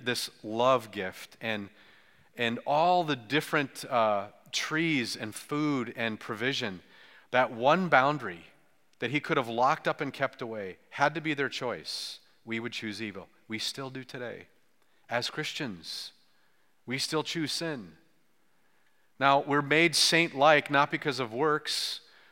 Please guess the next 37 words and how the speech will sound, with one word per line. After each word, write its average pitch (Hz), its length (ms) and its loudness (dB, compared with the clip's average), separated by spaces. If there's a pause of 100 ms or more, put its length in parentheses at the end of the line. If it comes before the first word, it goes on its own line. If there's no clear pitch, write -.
but 139 140 0
because 139 360 -2
God 139 460 6
has 143 200 -2
sent 131 280 0
Jesus. 123 440 -4
That's 143 280 0
the 156 60 -4
only 135 220 -2
way 135 80 0
that 123 140 -4
makes 127 340 -4
me 131 200 -4
in 117 100 -6
right 117 240 -2
standing 120 340 -4
with 110 160 -10
God. 117 340 0 (400)
But 131 120 4
I 160 220 10
get 147 220 0
this - 440 0 (240)
chance - 800 2 (100)
every 135 260 4
day, 127 200 6
don't 127 220 2
we? 156 260 -2 (800)
To 120 80 -10
choose, 120 800 -2 (1040)
to 113 100 -16
choose 120 280 -4
good 131 360 0
or 123 160 -4
evil. 123 460 -4
It's 120 200 -8
this 131 280 -6
knowledge 131 920 -4